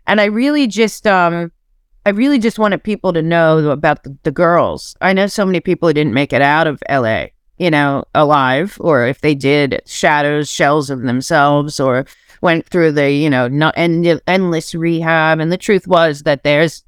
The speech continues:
there, it's a predator prey class out there, and on a certain level. And, and I think that they really pick people, especially to elevate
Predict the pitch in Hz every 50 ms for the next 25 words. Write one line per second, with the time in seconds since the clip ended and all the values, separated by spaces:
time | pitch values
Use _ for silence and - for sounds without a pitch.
0 | _ - 127 156 160 135 - - 151 - - 151 - 156 - - - 190 180 180
1 | 185 175 160 147 143 - - 196 180 165 156 151 - - - 175 160 160 175 175
2 | - 156 135 135 135 131 - - 139 139 135 135 135 135 139 135 139 147 147 143
3 | - - - 180 165 110 127 156 151 151 160 170 165 165 156 147 139 135 139 147
4 | - _ _ _ _ _ _ _ - 147 156 143 147 - - 180 180 - 190 175
5 | - 185 175 170 156 170 175 185 180 165 143 - - 202 196 - _ - - 208
6 | 208 - 180 156 143 143 139 135 - - 175 170 - - 165 160 156 - - -
7 | 165 - - 175 185 196 196 175 170 151 143 127 -